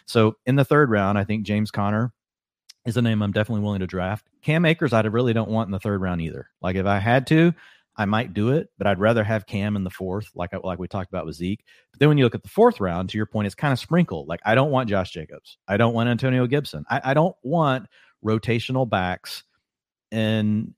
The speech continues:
in the fourth round. Like, the, these are backs that are probably gonna be in a three-way rotation, both of them.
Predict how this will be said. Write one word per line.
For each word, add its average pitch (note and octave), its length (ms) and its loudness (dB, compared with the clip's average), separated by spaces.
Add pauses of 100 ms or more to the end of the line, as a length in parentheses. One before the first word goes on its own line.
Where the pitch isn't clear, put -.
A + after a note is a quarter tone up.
(120)
in A#2 260 -6
the A2+ 60 -2
fourth G#2 280 -4
round. D#2 380 -8
Like, G#2 220 -6
the, C3 140 -4
these D3 200 -2
are G3+ 80 2
backs C3+ 320 2
that B2+ 160 -4 (320)
are A#2+ 80 0
probably D#3+ 240 4
gonna D3+ 140 4
be C3 80 2
in A#2 80 2
a - 20 -2
three-way B2+ 360 0
rotation, F#2 560 -6 (220)
both G#2+ 200 0
of F2 80 -10
them. - 180 -16